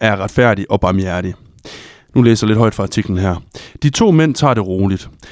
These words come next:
truer ikke med sultestrække og håber på det bedste. At de får asyl i Danmark. Sker det ikke, vil de stritte imod, selvom de frygter, hvad der kan vente dem. Forfølgelse og straf fra myndigheder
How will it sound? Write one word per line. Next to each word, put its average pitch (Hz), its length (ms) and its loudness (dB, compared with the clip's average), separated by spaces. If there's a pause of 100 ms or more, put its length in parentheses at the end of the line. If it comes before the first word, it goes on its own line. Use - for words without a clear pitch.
(120)
truer 208 320 2
ikke 147 220 4
med 98 260 4
sultestrække 127 760 0
og 110 100 0
håber 139 300 4
på 113 140 -2
det 101 120 -6
bedste. 98 380 -6 (440)
At - 140 0
de 139 80 0
får 143 220 2
asyl 139 380 2
i 117 60 -2
Danmark. 107 520 0 (440)
Sker 214 320 2
det 127 140 2
ikke, 165 360 4
vil 98 120 -4
de 95 80 -8
stritte 104 340 -2
imod, 120 320 4 (200)
selvom 151 340 0
de 104 100 -8
frygter, 127 360 0
hvad 104 140 2
der 110 60 0
kan 107 180 -2
vente 110 220 4
dem. 78 220 -6 (440)
Forfølgelse 117 800 -2
og 113 100 -4
straf 110 300 0
fra - 280 -6
myndigheder 131 560 6